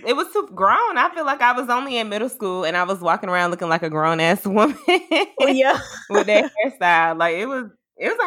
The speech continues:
Speaker 1: hot-ass mess. I, you know, I give it up because I was unique. Nobody else was wearing it, but at the same time, mm-mm, no, ma'am. No, ma'am, whatsoever. Um, I think I kept it pretty simple. I chose, I was stuck between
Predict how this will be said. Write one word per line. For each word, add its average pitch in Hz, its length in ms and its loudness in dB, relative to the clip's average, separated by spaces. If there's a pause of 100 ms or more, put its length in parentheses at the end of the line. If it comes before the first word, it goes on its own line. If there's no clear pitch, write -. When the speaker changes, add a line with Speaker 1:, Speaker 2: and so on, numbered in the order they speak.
Speaker 1:
hot-ass 233 320 2
mess. 220 320 -8
I, 185 140 2
you 202 120 -10
know, 214 100 -4
I 185 140 2
give 190 220 -4
it 190 80 -2
up 180 200 0
because 175 220 -8
I 165 100 4
was 170 160 -4
unique. 175 380 -4
Nobody 160 400 2
else 160 180 -2
was 160 160 -6
wearing 147 360 0
it, 117 160 -4
but 135 300 -4
at 143 120 -8
the 147 80 -8
same 139 320 -6
time, 120 360 -10
mm-mm, 131 420 -16
no, 143 180 0
ma'am. 131 340 -6 (880)
No, 156 240 2
ma'am, 139 380 -2 (380)
whatsoever. 143 800 0
Um, 143 640 -2
I - 160 4
think 269 180 -6
I 214 100 2
kept - 240 -4
it 214 100 -4
pretty 190 220 -4
simple. 156 600 -4
I 135 140 0
chose, 185 760 0
I 175 120 4
was 202 120 -2
stuck - 220 0
between 185 880 -6